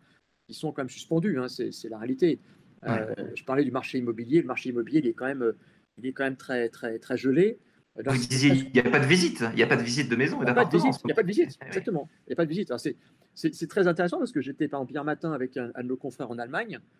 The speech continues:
Speaker 1: qui est le, le patron du principal courtier, euh, en crédit immobilier en Allemagne. Alors,
Speaker 2: Mhm.
Speaker 1: eux, c'est, c'est, euh, c'est une autre planète, hein. Les visites continuent, toutes les banques fonctionnent, les notaires sont ouverts, euh, et ils ont fait la semaine dernière la plus grosse semaine qu'ils ont jamais fait.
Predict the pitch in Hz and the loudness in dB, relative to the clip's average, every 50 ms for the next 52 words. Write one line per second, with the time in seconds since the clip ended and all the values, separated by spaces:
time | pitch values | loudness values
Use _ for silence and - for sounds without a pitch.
0 | _ _ _ _ _ _ - 131 127 120 117 - - - - 135 - - 151 143 | _ _ _ _ _ _ -8 -6 -4 -2 -4 -4 -4 -6 -6 -6 -6 -8 -8 -8
1 | 123 - - - 131 - - - 143 123 - - - - - - - 143 147 139 | -8 -10 -12 -14 -14 -14 -8 -8 -8 -6 -6 -8 -10 -10 -10 -6 -4 -2 -2 0
2 | 123 117 113 110 107 113 - _ _ _ _ _ _ 113 113 - - 143 139 123 | 0 -2 -2 -4 -4 -6 -10 _ _ _ _ _ _ -12 -12 -4 -2 -2 -2 0
3 | 123 123 131 117 123 123 131 135 135 113 113 117 127 160 208 247 220 - - _ | 0 -2 -2 -2 -2 0 0 0 0 -2 -4 -4 -2 -2 -2 -2 -2 -6 -8 _
4 | _ _ _ _ _ _ - 123 117 120 135 175 214 233 - - - 139 131 - | _ _ _ _ _ _ 0 2 2 4 4 4 4 2 0 -2 -2 -4 -4 -4
5 | - - - 127 - - - 117 113 - - - 123 - 131 151 180 165 - 160 | -8 -6 -6 -6 -4 -4 -4 -6 -4 -6 -6 -10 -10 -2 0 2 2 2 2 0
6 | 202 214 - - 127 139 - - _ _ _ _ _ _ - 156 170 156 175 156 | -2 -2 -4 -6 -8 -10 -10 -14 _ _ _ _ _ _ 0 2 2 4 2 0
7 | 165 151 - - 156 131 - - 135 135 147 180 226 302 - _ _ _ _ _ | -2 -6 -6 -6 -6 -6 -6 -6 -4 -2 -2 -2 -2 -4 -6 _ _ _ _ _
8 | _ _ - 247 - 208 175 - 156 147 127 - - 139 117 - - 147 170 208 | _ _ -4 0 2 2 2 2 2 0 -2 -6 -8 -10 -8 -2 2 2 2 2
9 | 262 285 220 117 135 165 165 170 - - 160 - - 147 123 - 131 113 123 147 | 0 -4 -4 0 2 4 4 4 2 0 -4 -4 -6 -10 -8 -8 -4 -2 -2 -2
10 | 180 262 262 - _ _ _ _ _ _ _ _ _ _ _ - 131 127 123 123 | -2 -4 -6 -12 _ _ _ _ _ _ _ _ _ _ _ -10 -6 -4 -2 -2
11 | 120 120 120 110 - - - 131 123 139 156 - - 170 151 - - 165 156 156 | -2 -2 -4 -4 -6 -6 -4 -4 -2 -2 -2 0 0 0 0 0 -2 -2 0 0
12 | 156 175 208 190 170 156 - 160 160 170 156 - 165 160 196 202 185 160 139 147 | 0 0 0 0 -2 -2 -2 -2 -2 -2 -2 0 0 0 0 -2 -4 -6 -6 -4
13 | 127 147 139 143 139 - 117 107 | -2 -2 -2 -2 -4 -6 -8 -8